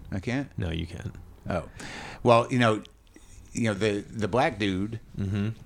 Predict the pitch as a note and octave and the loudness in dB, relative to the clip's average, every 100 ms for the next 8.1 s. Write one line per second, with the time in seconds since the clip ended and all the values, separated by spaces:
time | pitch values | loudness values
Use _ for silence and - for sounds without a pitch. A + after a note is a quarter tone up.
0 | - - - - - A#2+ A#2+ C#3+ C#3+ D3 | -14 -14 -12 -12 0 0 6 6 6 4
1 | B2+ B2 B2 A#2 B2 B2 G#2+ E2+ G2 G#2 | 4 6 6 6 4 2 0 0 0 0
2 | G2 G#2+ G#2 G2+ F#2 F#2+ F2+ E2+ E2 F2 | 0 2 2 0 -2 -2 0 0 -2 -2
3 | F2 C3 - - - - - - C3 A2 | -2 -4 -6 -16 -18 -18 -2 4 8 8
4 | G#2+ A2+ A2+ - A2+ G#2+ - B2 A2 G2 | 6 2 2 0 -2 -2 0 0 2 2
5 | E2+ - - B2 - A2+ G#2+ G2+ E2+ - | -2 -2 -4 -4 -6 -4 0 0 0 2
6 | A#2+ A2 - C3+ C3 A#2+ G2+ G2 G#2+ G2 | 2 4 2 2 0 0 0 0 0 0
7 | F#2+ - A#2 A2+ F#2+ F2 F#2+ G#2 E2 F2 | 0 0 2 2 2 2 2 2 2 -2